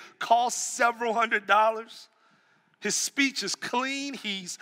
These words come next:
well kept, he is good looking, and immediately everybody begins to gravitate towards him. They invite him to all the social gatherings.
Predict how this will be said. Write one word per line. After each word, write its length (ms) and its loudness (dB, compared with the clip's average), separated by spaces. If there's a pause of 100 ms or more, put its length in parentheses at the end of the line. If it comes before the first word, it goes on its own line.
(220)
well 440 4
kept, 480 0
he 220 -6
is 220 -2 (260)
good 240 0
looking, 520 -4
and 100 0
immediately 840 -6
everybody 680 0
begins 360 -6
to 80 -6
gravitate 680 2
towards 400 -6
him. 160 -16 (1000)
They 140 6
invite 440 2
him 180 -4
to 120 -2
all 260 -2
the 100 -8
social 340 -8
gatherings. 840 -4